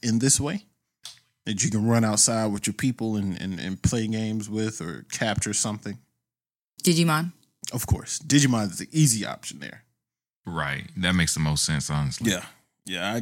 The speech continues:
Speaker 1: I, I can't really think of anything that hits as well as Digimon, but I feel like that's cheating. <laughs>
Speaker 3: You know what, though?
Speaker 2: <laughs>
Speaker 3: Uh, a Yu-Gi-Oh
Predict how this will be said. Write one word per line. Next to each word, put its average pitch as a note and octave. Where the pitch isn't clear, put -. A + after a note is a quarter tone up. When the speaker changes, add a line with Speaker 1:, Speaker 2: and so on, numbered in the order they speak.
Speaker 1:
I, G#2
I -
can't A2+
really A#2
think A#2+
of A2
anything G#2+
that E2+
hits C#3
as G#2+
well A2
as G2
Digimon, F2+
but G2
I G2
feel G#2
like E2
that's -
cheating. G#2+
<laughs> -
Speaker 3:
You B2
know A#3
what, D4
though? A#3
Speaker 2:
<laughs> G#3
Speaker 3:
Uh, B2+
a A2+
Yu-Gi-Oh G2